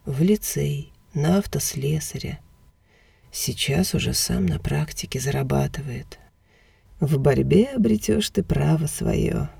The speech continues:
усмехнулась я. "Что это?" спросил Артур. "Девиз партии эсеров", тех из начала двадцатого века. Но я услышала и поняла то, что ты сказал.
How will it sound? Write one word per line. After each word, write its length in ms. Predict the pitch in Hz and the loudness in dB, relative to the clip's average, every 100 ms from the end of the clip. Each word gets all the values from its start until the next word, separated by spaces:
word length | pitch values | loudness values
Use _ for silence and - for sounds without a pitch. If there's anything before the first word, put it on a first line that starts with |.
| - - - - | -20 -20 -20 -10
усмехнулась 920 | 135 - 143 123 - 135 160 147 - 139 | -6 -4 -4 -6 -6 -2 -2 -4 -8 -8
я. 240 | 131 127 - _ - - - | -8 -10 -14 _ -20 -20 -12
"Что 400 | - - - 220 | -6 -4 0 0
это?" 380 | 151 - 147 147 - _ _ _ _ _ - | 0 -4 -12 -12 -18 _ _ _ _ _ -16
спросил 640 | - - 127 117 - 85 | -10 -4 -2 -2 -2 -2
Артур. 400 | 151 - - - - _ - - _ _ _ | -4 -10 -14 -14 -20 _ -20 -20 _ _ _
"Девиз 580 | 135 127 147 165 302 - | -2 2 4 4 2 -2
партии 600 | - 214 220 - 202 - | 0 0 2 2 4 2
эсеров", 640 | 190 - 165 135 - - - - _ _ _ - | -2 0 0 0 -6 -12 -20 -20 _ _ _ -16
тех 380 | - 226 156 - - | 0 2 2 -2 -4
из 120 | 156 | 2
начала 440 | 175 190 - 131 131 | 4 4 2 2 2
двадцатого 560 | 143 190 175 - 143 | 2 2 2 0 2
века. 420 | 175 180 - - - - - - - - - - | 4 4 2 -6 -12 -20 -20 -20 -20 -20 -20 0
Но 140 | 165 165 | 6 8
я 220 | 185 240 | 8 6
услышала 720 | 269 - 190 202 202 143 127 | 0 0 6 6 6 2 0
и 140 | 131 | 0
поняла 500 | 139 175 196 202 175 156 | 4 6 6 6 4 2
то, 160 | 185 190 | 0 0
что 220 | - 156 | -2 -6
ты 180 | - 165 | -2 -4
сказал. 600 | - 156 147 143 139 | -4 -4 -2 -2 -4